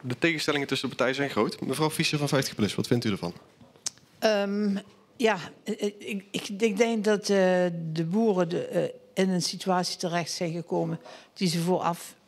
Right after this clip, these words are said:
Speaker 2: echt niet hebben kunnen voorzien. Want, ehm, ze zitten tot een nek eigenlijk in de schuld om dat te doen wat ze zouden moeten doen.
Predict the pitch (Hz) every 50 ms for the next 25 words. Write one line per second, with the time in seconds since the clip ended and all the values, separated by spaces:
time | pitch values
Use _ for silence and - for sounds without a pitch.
0 | _ _ - 208 196 - - 190 160 180 180 175 175 160 - 180 160 151 147 156
1 | 147 135 160 190 233 262 - - - _ _ - - - - - _ _ - 196
2 | 185 175 170 - - - _ - - - - 170 165 165 165 160 160 160 160 170
3 | 170 175 151 - 170 180 196 190 196 190 - 180 175 165 - - - - _ _
4 | _ _ _ _ _ _ - 170 165 170 190 196 190 - - - - 185 185 175
5 | 175 165 - - 165 156 160 - - - - 185 214 294 - - - _ _ _
6 | - 196 190 185 202 190 185 - 208 180 165 185 180 170 165 160 165 160 - -
7 | - 165 151 170 160 156 147 160 160 156 160 165 - 208 202 240 269 262